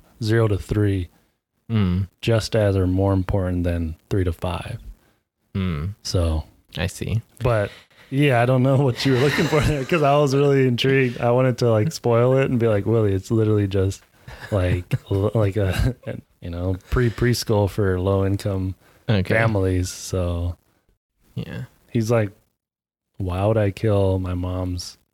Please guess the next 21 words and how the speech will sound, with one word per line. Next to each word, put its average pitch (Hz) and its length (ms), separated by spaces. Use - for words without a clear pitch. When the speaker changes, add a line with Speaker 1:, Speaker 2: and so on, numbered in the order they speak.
Speaker 1:
cousin's 90 480
kid?" 82 520
Which 101 240
Speaker 2:
Right. 101 60
Speaker 1:
would 107 100
make 110 240
them, 101 240
what, 95 240
second 104 400
cousins? 123 400
'Cause 123 160
I 120 160
call 139 260
my 117 140
mom's 107 420
cousin's 104 560
kids, 101 380
like, 95 200
my 87 200
cousin, 87 580
Speaker 2:
Mm. 101 440